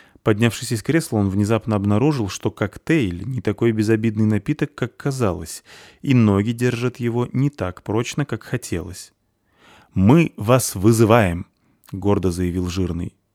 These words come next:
«Куда?» не понял Полчик. «Дилетанты», донёсся презрительный громкий шёпот от менестрелей. «Любители».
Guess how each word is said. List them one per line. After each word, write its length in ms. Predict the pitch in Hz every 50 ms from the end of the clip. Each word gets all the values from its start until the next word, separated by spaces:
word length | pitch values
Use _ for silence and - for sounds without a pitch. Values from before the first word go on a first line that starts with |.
| _ _ _ _ _ _
«Куда?» 540 | _ - - 107 104 104 101 92 85 80 - _ _ _ _ _ _ _
не 140 | - 92 87
понял 320 | - - 87 85 85 82
Полчик. 500 | - - 92 87 80 - - - - _ _ _ _ _ _ _ _ _ _ _ _
«Дилетанты», 1040 | - 87 87 87 85 85 - _ - - 85 82 82 80 80 - - 85 80 80 _ _ _ _ _ _ _ _ _
донёсся 460 | - 98 92 90 87 85 85 - -
презрительный 680 | - - - 95 85 90 92 117 113 - 98 87 87 90
громкий 380 | 92 95 101 104 95 90 - 101
шёпот 380 | - - - 113 - 110 101 -
от 120 | - -
менестрелей. 680 | 98 95 95 95 - - - 98 87 87 85 87 - - _ _ _ _ _ _ _
«Любители». 880 | - 92 101 95 87 92 101 95 90 - - 95 87 80 80 80 90